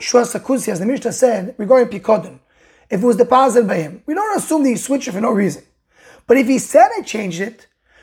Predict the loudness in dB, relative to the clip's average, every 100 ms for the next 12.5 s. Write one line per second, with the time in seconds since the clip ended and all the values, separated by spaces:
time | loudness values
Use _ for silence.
0 | -6 2 4 4 4 4 4 4 4 4
1 | 4 4 0 -2 -2 -2 0 0 0 0
2 | 0 -2 -8 -12 _ _ -10 -2 0 0
3 | 0 2 2 0 -6 -4 -4 -4 -6 -6
4 | -8 -10 -6 -4 0 0 -2 -6 -8 -10
5 | _ _ _ _ -2 2 4 4 4 4
6 | 4 -2 -4 -8 -4 2 2 2 -12 -6
7 | -4 -4 -8 _ _ _ _ -10 0 2
8 | 2 4 2 2 -2 0 -2 -2 -4 -8
9 | -4 -2 0 -2 0 4 4 6 4 4
10 | 2 -8 _ _ _ -4 2 2 2 -2
11 | 0 2 2 2 -2 -2 -2 -2 -2 0
12 | 2 4 4 2